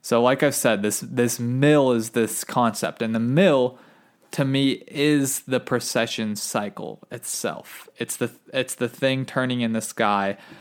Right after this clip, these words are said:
that is creating the harmony or the balance or the imbalance on earth. Um, and so, you know, just as the, as the stars move around in the sky,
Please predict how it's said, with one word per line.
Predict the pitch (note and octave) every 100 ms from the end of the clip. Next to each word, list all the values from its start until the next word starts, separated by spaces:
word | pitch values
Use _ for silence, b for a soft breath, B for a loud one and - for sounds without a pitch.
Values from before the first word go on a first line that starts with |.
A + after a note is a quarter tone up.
| B _
that | - G#2 -
is | G#2+ G#2+
creating | - - B2 A#2+ A2+ G#2+ G#2 G#2 G#2 B B - _ - A#3+
the | C#3+
harmony | G#2 - B2 A#2+ A#2
or | A2 G#2+
the | G#2
balance | G#2 G#2 G#2
or | - G#2
the | G2+ -
imbalance | E3+ F3 C#3+ A2+ G#2+ G#2+ - -
on | A2+ G#2+ -
earth. | A#2 A2 - - - _ _ _ _ _ _ _ _ _ _ - B B B B -
Um, | A#2 A#2 A2+
and | B2 A#2+
so, | C#3 A#2+
you | A#2
know, | A#2 G#2+
just | G#2+ C#3 C#3+ F3
as | C#3+
the, | C#3 - -
as | B2 B2 A#2+
the | A#2
stars | - A#2+ B2 B2+
move | C3 B2
around | A#2+ A#2 A#2
in |
the | G#2+
sky, | G2+ - A#2 B2 D#3+